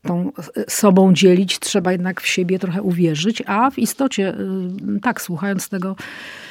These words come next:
e, na razie wstępu, przyszło mi do głowy, że rzeczywiście wiele kobiet, szczególnie w tym starszym pokoleniu, ma, mm, no, mm, bardzo,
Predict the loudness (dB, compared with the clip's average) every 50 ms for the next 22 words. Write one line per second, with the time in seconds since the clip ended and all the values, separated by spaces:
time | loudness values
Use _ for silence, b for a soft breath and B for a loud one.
0 | B B B B B B -6 -4 0 2 2 4 6 6 6 6 6 4 4 2
1 | 0 2 4 4 4 2 2 2 2 2 2 0 -2 -4 0 2 2 4 4 2
2 | 2 0 -2 -2 0 0 0 -2 -2 -4 -4 -4 -4 -2 0 0 2 2 2 2
3 | 2 0 -2 -4 -6 -6 -6 -4 -4 -6 -6 -6 -6 -6 -4 -4 -2 0 2 2
4 | 2 0 -2 -4 -6 -6 -6 -6 -6 -6 -6 -4 -4 -4 -4 -6 -6 -6 -4 -4
5 | -4 -2 -2 -2 -2 -2 -2 -2 -2 -2 -2 -4 -4 -6 -6 -6 -6 -6 -6 -6
6 | -6 -6 -6 -6 -6 -6 -6 -6 -6 -6 -6 -6 -6 -6 -6 -6 -6 -6 -6 -6
7 | -8 -8 -6 -6 -6 -6 -6 -6 -6 -8 -10 -10 -8 -4 -2 -2 -2 -2 -2 -4
8 | -4 -4